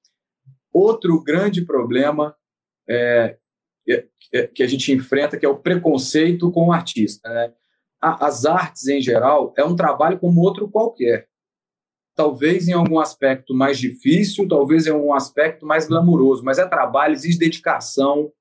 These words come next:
é uma coisa que é um trabalho como outro qualquer. Mas naquela época a minha visão de arte era diferente, eu achava que artista era a parte boa, cantar, aquela coisa toda.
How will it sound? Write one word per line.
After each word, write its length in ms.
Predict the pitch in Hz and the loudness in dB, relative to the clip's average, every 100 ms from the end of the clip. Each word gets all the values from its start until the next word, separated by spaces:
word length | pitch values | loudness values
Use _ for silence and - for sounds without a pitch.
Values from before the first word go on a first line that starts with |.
| _ _ _ _ _ _ - | _ _ _ _ _ _ -4
é 60 | |
uma 160 | 147 165 | 0 0
coisa 240 | 175 180 | 2 0
que 360 | 175 175 170 - _ _ - | 2 2 2 0 _ _ -4
é 80 | 165 | -2
um 100 | 196 | 0
trabalho 400 | 175 - 170 175 | 0 0 0 0
como 200 | 175 170 | 2 2
outro 180 | 170 | 2
qualquer. 380 | 175 180 156 110 | 0 -2 0 -2
Mas 160 | 139 175 | 0 0
naquela 360 | 220 170 139 | 0 0 0
época 240 | 131 160 160 | 0 0 -2
a 40 | |
minha 120 | 156 | -2
visão 300 | 143 131 127 | -4 -4 -4
de 100 | 117 117 | 0 0
arte 220 | 127 - | 0 0
era 120 | 156 | -2
diferente, 460 | 156 214 214 165 - | -2 -4 -4 -4 -8
eu 60 | |
achava 300 | 110 120 123 | -10 -8 -8
que 220 | - 143 _ _ _ _ - | -8 -10 _ _ _ _ -6
artista 720 | 139 - 180 180 - 226 233 _ _ _ - | -6 -2 -2 -2 0 0 0 _ _ _ -2
era 220 | 143 165 | 0 0
a 40 | |
parte 280 | 170 175 170 | 0 -2 0
boa, 340 | 175 175 147 120 | 2 4 2 0
cantar, 720 | 143 131 127 147 156 127 120 | -2 -2 0 0 0 -4 -10
aquela 280 | - 120 | -6 -6
coisa 240 | 127 120 127 | -4 -4 -4
toda. 440 | 120 123 147 160 | -2 0 0 -2